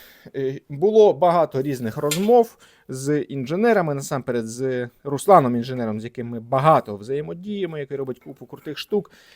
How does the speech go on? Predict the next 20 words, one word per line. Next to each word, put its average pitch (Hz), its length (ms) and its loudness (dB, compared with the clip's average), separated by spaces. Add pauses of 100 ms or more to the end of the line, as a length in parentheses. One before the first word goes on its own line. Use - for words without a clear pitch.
(200)
Нам 175 180 -2
пропонували 180 680 0
різьбові 180 460 0
пробки, 175 580 0
крани, 151 680 0
бронзові, 139 680 -4
суцільнометалеві, 170 920 -4
під 151 200 -10
газ. 147 380 -2 (320)
Все 165 180 -6
зручно, 165 420 -4
файно, 147 420 -2
але, 151 600 4 (380)
люди 151 360 -2
добрі, 180 360 2
два 165 240 4
роки 185 300 2
ремонту 160 340 -4
бронетехніки 175 680 -8 (240)
показали, 160 600 0